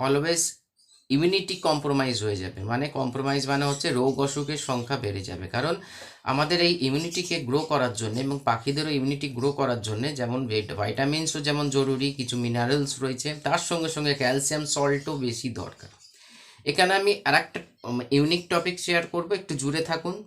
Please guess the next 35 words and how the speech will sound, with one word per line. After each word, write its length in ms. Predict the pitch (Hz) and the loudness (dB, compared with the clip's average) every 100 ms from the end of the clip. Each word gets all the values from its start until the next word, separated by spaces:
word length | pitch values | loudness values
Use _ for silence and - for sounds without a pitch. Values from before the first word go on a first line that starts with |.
| - | -8
পুরো 220 | 135 147 | -2 0
ভিডিওটা 420 | 139 139 147 147 | 2 0 0 0
দেখুন, 340 | 143 143 156 160 | 2 0 0 -2
তাহলে 180 | 135 120 | -2 -2
বুঝতে 340 | 117 113 117 | -4 -4 -6
পারবেন। 320 | 101 95 104 | -4 -2 -2
আমার 200 | 110 127 | -2 -2
ভিডিও 280 | 123 127 151 | -2 0 0
এখন 320 | 131 131 147 | 0 0 -4
খুব 200 | 143 135 | -2 0
একটা 220 | 143 143 | 0 0
বেশি 280 | 139 135 156 | 0 0 0
লম্বা 360 | 135 113 113 120 | 0 0 0 -2
হয় 300 | 117 147 127 | 2 2 2
না। 160 | 82 - - - - - - _ - - - - - - - _ | -2 -12 -20 -20 -20 -20 -20 _ -20 -18 -18 -18 -20 -20 -20 _
হোমিওপ্যাথিক 500 | 139 165 175 214 226 | 4 4 4 2 2
মেডিসিনের 540 | 214 214 214 214 208 202 | 4 6 6 6 6 6
মধ্যে 220 | 202 190 | 4 2
আমি 100 | 190 185 | -2 -2
খাবারটা 380 | - 143 165 190 170 | 2 4 4 2 0
পথ-, 200 | 160 151 | -2 0
পরে 240 | 143 135 120 | 4 4 4
আসছি। 300 | 107 - 147 | 0 -2 0
হোমিওপ্যাথিক 480 | 139 156 185 185 | 0 0 0 0
মেডিসিনের 540 | 180 175 165 175 165 165 | 0 0 0 0 0 0
মধ্যে 220 | 156 147 | -2 -2
আপনি 180 | 139 143 | -2 0
ক্যালকেরিয়া 600 | 139 127 127 143 143 143 | 2 2 0 0 2 2
ফস, 400 | 143 139 139 - - - - _ 110 | 2 0 0 -4 -8 -20 -20 _ -6
আহ, 220 | 107 104 | -4 -2
সিক্স 380 | 101 135 - 143 | 0 -2 0 0
এক্স 220 | 139 135 | 0 0
বা 80 | 135 | -4
টু 300 | 127 127 113 | -4 -4 -2
থার্টি, 640 | - 120 - 127 120 - | -2 -4 -2 -6 -6 -12